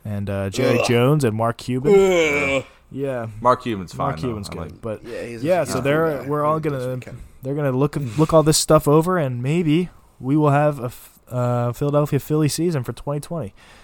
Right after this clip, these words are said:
Speaker 3: Yeah, like, here's the thing. I, I, I, I will say this. Now that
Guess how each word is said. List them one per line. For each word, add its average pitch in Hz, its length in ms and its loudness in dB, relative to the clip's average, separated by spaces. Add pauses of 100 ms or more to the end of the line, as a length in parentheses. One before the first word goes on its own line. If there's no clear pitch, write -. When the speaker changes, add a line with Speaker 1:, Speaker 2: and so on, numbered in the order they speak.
(460)
Speaker 3:
Yeah, 135 440 0
like, 120 160 2
here's 220 180 2
the 190 80 0
thing. 90 380 0 (180)
I, 117 80 4
I, 127 580 4
I, 135 140 4
I 120 100 4
will 160 180 6
say 120 220 4
this. 104 300 2 (420)
Now 151 380 6
that 156 240 0